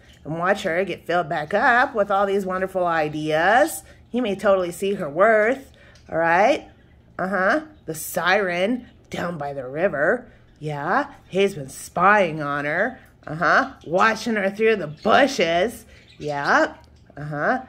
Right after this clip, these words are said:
And now he's ready. Yeah. He had to gain a bunch of courage. Yep.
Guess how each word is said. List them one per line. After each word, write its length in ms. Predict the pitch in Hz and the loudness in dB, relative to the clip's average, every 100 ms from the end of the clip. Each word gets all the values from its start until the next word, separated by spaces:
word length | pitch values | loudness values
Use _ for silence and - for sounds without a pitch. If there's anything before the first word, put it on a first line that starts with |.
| - - | -18 -10
And 80 | 151 | -6
now 140 | 151 | -6
he's 200 | 139 147 | -6 -6
ready. 640 | 139 147 147 139 156 190 - _ _ | -6 -4 -4 -4 -6 -6 -12 _ _
Yeah. 460 | 120 113 131 175 202 - - - _ _ _ _ | -20 -20 -10 -8 -8 -12 -20 -20 _ _ _ _
He 100 | - | -2
had 80 | 240 | 0
to 60 | 175 | 0
gain 260 | 180 214 | -2 -2
a 40 | 202 | 0
bunch 260 | 202 226 | 0 -2
of 100 | 151 | -4
courage. 720 | - 190 330 302 123 - - - - - _ _ | -4 2 4 2 0 -6 -14 -20 -20 -20 _ _
Yep. 600 | 131 135 160 320 320 - | -20 -8 0 2 2 -2